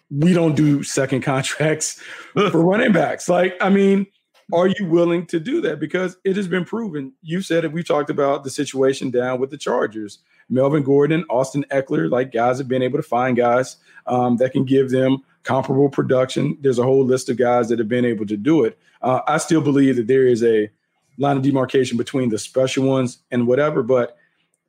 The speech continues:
it's so narrow that, I mean, you can get away with it if you have the right system and those things. And so as we think about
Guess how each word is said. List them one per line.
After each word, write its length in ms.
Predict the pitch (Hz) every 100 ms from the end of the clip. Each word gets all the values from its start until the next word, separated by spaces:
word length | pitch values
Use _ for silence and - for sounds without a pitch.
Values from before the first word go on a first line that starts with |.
| _ _ _ _ _ _ _ -
it's 160 | 143
so 160 | 170 143
narrow 380 | 131 135 143 131
that, 280 | 127 123 -
I 40 |
mean, 160 | 127 127
you 120 | 151
can 180 | - 139
get 140 | 135
away 380 | 123 110 135 165
with 300 | 131 123 120
it 220 | 123 - _ _ _
if 160 | 131 139
you 100 | 135
have 100 | 127
the 80 |
right 260 | 120 123 123
system 420 | - 135 135 127
and 120 | 123 131
those 260 | 220 202
things. 280 | 120 113 101
And 120 | 117
so 400 | - 127 123 120 - - -
as 200 | 139 131
we 120 | 139
think 380 | 139 - 165 165
about 500 | 147 127 127 120